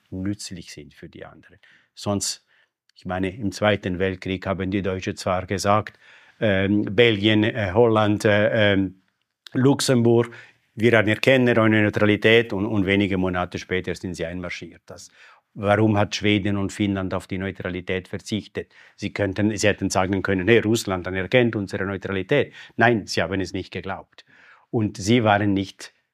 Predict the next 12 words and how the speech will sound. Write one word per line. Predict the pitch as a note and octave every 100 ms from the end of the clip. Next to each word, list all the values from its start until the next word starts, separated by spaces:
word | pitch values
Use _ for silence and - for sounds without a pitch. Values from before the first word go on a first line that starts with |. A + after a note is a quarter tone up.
| _ _ _ _ _ _ _
zu, | - - C#3 D3+ _ _ _ -
genügend | D#3 B2 A#2+ D3 C3 A2
vertraus-, | - A#2 - A2 A2+ C3+ A#2+ B2+
vertrauensvoll, | A2+ A#2 - A#2 C#3 A2+ G#2+ - A2 A#2+ - - - -
äh, | A2+ A2+ -
um | A#2+ A#2 A2 A#2 A#2+ B2 _ _ _ B2+
glaubwürdig | A2+ A2+ A#2 G#2 G#2 G#2 -
zu | G#2
sein | F#2+ F2+
mit | F#2+ F2+
der | F2+
Neutralität. | E2+ E2+ - F2 - F2